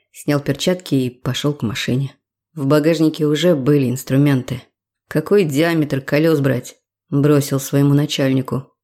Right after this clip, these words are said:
"На икс шесть бери. Думаю, у нас есть подходящие". Он махнул в сторону стопки запасок.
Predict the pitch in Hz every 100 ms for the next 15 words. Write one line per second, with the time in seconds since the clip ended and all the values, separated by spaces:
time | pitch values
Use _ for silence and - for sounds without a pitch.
0 | _ _ - 170 185 208 196 - - -
1 | 170 160 143 139 139 139 135 135 _ _
2 | _ 143 139 151 147 143 139 143 139 135
3 | 160 160 - - 135 139 143 - 123 -
4 | _ _ _ - 160 160 160 160 170 160
5 | - 165 156 156 156 156 147 - 147 165
6 | - 127 - 175 -